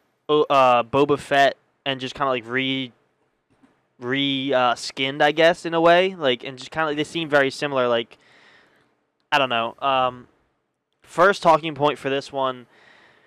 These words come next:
is gonna be Mando is going to be exiled by the Armorer, basically, and told, "You're no longer Mandalorian," which you saw in Boba Fett,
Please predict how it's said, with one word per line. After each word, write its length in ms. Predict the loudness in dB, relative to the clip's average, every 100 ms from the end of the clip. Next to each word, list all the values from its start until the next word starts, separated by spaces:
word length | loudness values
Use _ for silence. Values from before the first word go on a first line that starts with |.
| _ -8
is 200 | -6 -2
gonna 160 | -2
be 320 | 0 -2 -4 -8
Mando 680 | -6 0 2 6 8 8 8
is 180 | 4 2
going 280 | 0 0
to 300 | -2 -2 -2
be 460 | -2 -2 -2 -4 -8 0
exiled 800 | 0 0 0 4 6 6 2 -4 -2
by 280 | 4 4 4
the 120 | 0
Armorer, 480 | 0 0 2 2 2
basically, 560 | 0 -4 -6 -2 -2
and 140 | -4 -4
told, 480 | 2 4 6 2 -4 _ _ _ -20 _ _ _ _
"You're 140 | 0
no 120 | 4
longer 320 | 6 6 4 0
Mandalorian," 440 | 0 -2 -4 -4
which 140 | -6
you 60 | -10
saw 240 | -2 0
in 60 | 2
Boba 240 | 2 0
Fett, 260 | -4 -4 -6